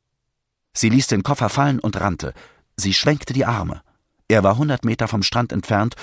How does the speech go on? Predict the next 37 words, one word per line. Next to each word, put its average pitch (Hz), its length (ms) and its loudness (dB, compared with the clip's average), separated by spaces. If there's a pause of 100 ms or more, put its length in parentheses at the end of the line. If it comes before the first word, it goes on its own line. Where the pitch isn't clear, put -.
und 104 160 0
legte 120 300 0
sich 107 160 0
in 117 80 2
die 110 80 2
Riemen, 104 340 2 (140)
und 110 120 0
sein 110 200 4
Gesicht 117 320 0
war 123 80 4
ihr 123 160 2
zugekehrt, 107 520 0 (200)
doch 107 120 2
er 113 140 2
hatte 139 160 2
den 123 140 2
Sombrero 131 580 2
tief 151 300 -4
in 117 100 2
die 104 80 2
Stirn 143 300 2
gezogen, 131 420 0 (240)
so 120 140 2
dass 135 160 4
sie - 80 0
es 120 100 2
nicht 135 160 2
erkennen 107 380 0
konnte. 87 400 -6 (260)
Sie 143 140 4
rief 156 200 4
seinen 143 280 4
Namen, 139 380 2 (160)
sie 117 160 0
raffte 151 300 0
die 113 100 2
Röcke 160 340 2